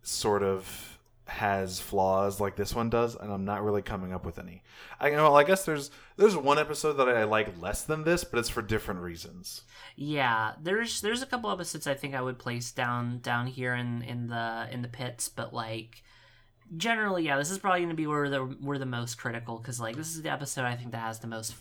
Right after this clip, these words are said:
Speaker 2: like, major standout flaws in it. But, um, but yeah.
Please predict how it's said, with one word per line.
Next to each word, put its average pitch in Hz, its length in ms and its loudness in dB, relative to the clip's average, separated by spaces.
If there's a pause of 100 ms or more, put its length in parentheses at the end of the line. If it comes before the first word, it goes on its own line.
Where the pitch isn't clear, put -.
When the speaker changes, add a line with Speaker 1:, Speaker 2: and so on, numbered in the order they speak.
(120)
Speaker 2:
like, 127 360 -6
major 135 1000 -4
standout 120 680 -4
flaws 113 520 -8
in 117 140 -10
it. 117 160 -8 (640)
But, 113 240 0
um, 107 540 -6 (1000)
but 123 280 -6
yeah. 120 460 -2